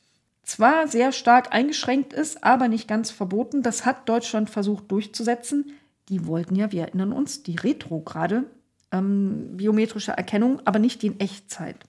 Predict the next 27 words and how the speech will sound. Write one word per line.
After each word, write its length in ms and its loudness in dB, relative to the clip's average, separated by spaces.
Jetzt 300 -4
kommt 220 -2
das 120 -2
halt 360 4
in 160 2
Echtzeit, 720 -2
aber 160 2
mit 220 -2
Einschränkungen. 640 -2
Er 100 4
hat 120 2
sie 100 2
ein 40 2
bisschen 240 -2
beschrieben, 440 0
es 100 -2
soll 120 0
einen 180 -4
Richtervorbehalt 840 0
geben, 340 2
es 180 -8
soll 140 -2
nur 160 -2
für 400 -2
schwere 340 0
Straftaten 840 2
gelten. 480 0